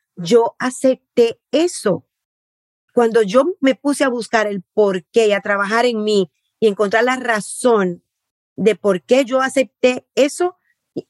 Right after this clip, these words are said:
automáticamente yo no lo acepto más. No se lo acepto a nadie. ¿Por qué no? O sea, ya yo, yo misma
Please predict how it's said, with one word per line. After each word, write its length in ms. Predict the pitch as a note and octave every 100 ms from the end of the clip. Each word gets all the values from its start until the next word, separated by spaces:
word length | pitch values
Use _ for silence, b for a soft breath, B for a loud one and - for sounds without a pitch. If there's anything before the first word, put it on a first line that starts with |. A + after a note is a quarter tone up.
| _
automáticamente 840 | A#3 A3 G3+ G3+ B3+ B3 B3 C#4+ C4+
yo 140 | G3+
no 80 | G#3
lo 60 |
acepto 440 | F#3+ - F#3+ - F#3
más. 460 | A3+ B3+ - - _ _ _ -
No 100 | B3+
se 140 | D#4+
lo 80 | D#4
acepto 560 | D#4 D#4+ - - - - -
a 100 | D4
nadie. 560 | E4+ A4 D#4+ E3 - _ _ _ _ _ _ _ _
¿Por 180 | - C#4
qué 120 | C#4+
no? 140 | E4 A#4+
O 140 | G3 _ _ _ _
sea, 200 | - C4+
ya 160 | G3+ C#4+
yo, 200 | D4 D#4
yo 260 | A3+ G3 D4
misma 540 | D4+ E4+ D#4+ C#4 C4+